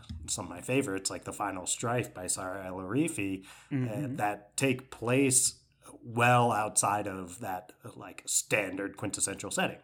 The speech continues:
Speaker 1: which we love th-, lots of books in that setting for sure.
Speaker 2: We love
Speaker 1: but
Speaker 2: it
Speaker 1: we
Speaker 2: all.
Speaker 1: love to see so many different, uh, worlds and,
Speaker 2: I love to
Speaker 1: uh,
Speaker 2: see the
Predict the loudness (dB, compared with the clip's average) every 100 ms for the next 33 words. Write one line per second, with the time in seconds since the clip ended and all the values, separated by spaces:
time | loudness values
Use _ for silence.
0 | -8 -2 2 6 6 4 -6 -2 -2 0
1 | -2 -4 -6 -6 -6 -8 -8 -10 -12 -12
2 | -10 -4 -2 -2 -2 -2 -2 4 6 6
3 | 4 2 0 0 2 4 4 2 0 -4
4 | -10 4 6 8 6 4 -2 -2 -4 -4
5 | -4 -2 -4 -6 -10 -16 _ -8 -8 -8
6 | -12 _ _ _ -16 -6 -2 0 -2 -4
7 | -4 -6 -6 -12 -12 -10 -8 -8 -6 -6
8 | -4 -2